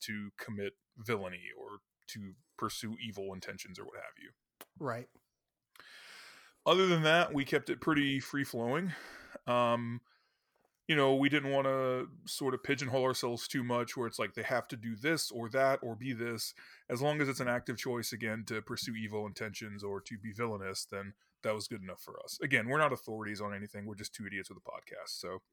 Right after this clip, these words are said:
Speaker 2: Right.
Speaker 1: you
Speaker 2: We
Speaker 1: know.
Speaker 2: should, uh, we should change the name to, like, Elbows and Assholes.
Speaker 1: Yes.
Speaker 2: Uh,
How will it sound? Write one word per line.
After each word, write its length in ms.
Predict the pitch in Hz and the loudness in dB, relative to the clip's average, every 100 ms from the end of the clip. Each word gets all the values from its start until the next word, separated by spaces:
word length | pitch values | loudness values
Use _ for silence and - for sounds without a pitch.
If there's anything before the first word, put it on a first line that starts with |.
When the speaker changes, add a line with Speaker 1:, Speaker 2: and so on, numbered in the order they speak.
| - - - - - | -10 -10 -10 -20 -10
Speaker 2:
Right. 440 | 170 170 156 147 - | 0 4 4 2 -2
Speaker 1:
you 60 | |
Speaker 2:
We 80 | 214 | 4
Speaker 1:
know. 60 | 202 | 6
Speaker 2:
should, 260 | - 202 | 8 8
uh, 140 | 185 175 | 8 8
we 140 | 190 | 6
should 200 | 196 185 | 4 2
change 300 | - 202 190 | 4 6 4
the 80 | - | 4
name 340 | 170 170 175 170 | 4 4 4 2
to, 140 | - | 2
like, 420 | 151 143 143 - - - - - _ | 4 4 2 -4 -18 -20 -20 -20 _
Elbows 520 | 170 170 160 156 151 | 4 6 6 4 2
and 120 | 151 143 | 0 0
Assholes. 800 | 139 139 - 135 127 131 - - - | 2 0 0 -2 -2 0 0 -2 -4
Speaker 1:
Yes. 380 | - - 143 | 0 4 4
Speaker 2:
Uh, 80 | 139 | 2